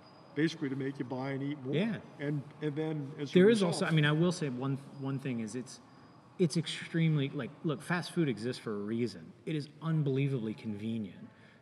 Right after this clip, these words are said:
Speaker 2: to get a Big Mac and fries, and you eat it, and it's, it's every, like,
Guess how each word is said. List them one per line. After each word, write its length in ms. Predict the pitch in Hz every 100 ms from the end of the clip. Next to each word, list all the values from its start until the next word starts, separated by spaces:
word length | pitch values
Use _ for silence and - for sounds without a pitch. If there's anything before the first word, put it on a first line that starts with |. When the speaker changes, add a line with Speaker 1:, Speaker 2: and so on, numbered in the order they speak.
| _
Speaker 2:
to 100 | -
get 160 | 113 113
a 40 |
Big 240 | 101 113 107
Mac 360 | 104 98 92 -
and 120 | 127
fries, 500 | - 123 104 95 - -
and 120 | 135
you 100 | 127 127
eat 180 | 143 135
it, 120 | 135 -
and 120 | 151
it's, 200 | 147 - - - -
it's 320 | 185 175 - - - - -
every, 400 | 175 175 160 160 151
like, 140 | 131